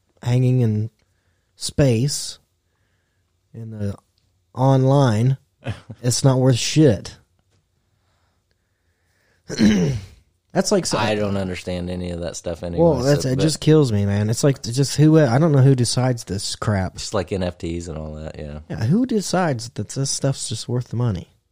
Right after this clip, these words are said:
Speaker 1: Like, now they're doing cyberspace, or, uh, cyber real estate.
Speaker 2: Yeah.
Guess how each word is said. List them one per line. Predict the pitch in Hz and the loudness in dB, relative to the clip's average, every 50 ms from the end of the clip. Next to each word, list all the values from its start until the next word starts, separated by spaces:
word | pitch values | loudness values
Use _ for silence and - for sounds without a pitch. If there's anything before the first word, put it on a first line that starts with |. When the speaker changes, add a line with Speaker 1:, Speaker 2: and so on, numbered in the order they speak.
| _ _ _ _ _ _ _ _ _ _ | _ _ _ _ _ _ _ _ _ _
Speaker 1:
Like, | - 120 113 - | -6 -4 -2 0
now | 160 160 160 | 2 2 2
they're | 151 147 135 | 2 2 4
doing | 143 143 131 117 | 4 4 4 4
cyberspace, | - - - 147 151 151 135 110 104 - - - 110 101 95 95 - - - - | 2 0 2 2 4 4 4 2 -2 -4 -4 -4 -4 -2 -4 -4 -6 -6 0 4
or, | 151 147 139 | 4 6 6
uh, | 123 110 104 101 95 - _ _ _ _ _ _ _ _ _ _ _ _ _ _ _ _ _ _ _ _ _ _ _ _ _ _ _ _ _ | 4 2 0 -2 -6 -10 _ _ _ _ _ _ _ _ _ _ _ _ _ _ _ _ _ _ _ _ _ _ _ _ _ _ _ _ _
cyber | - - - 156 147 151 151 151 147 147 | -14 -6 -2 0 0 2 2 4 4 4
real | 147 156 165 151 | 4 4 6 4
estate. | 131 - - - - 98 95 - - - - - | 4 2 2 0 -2 -2 -4 -6 -8 -14 -10 -6
Speaker 2:
Yeah. | 104 104 92 82 78 | -4 -4 -4 -4 -8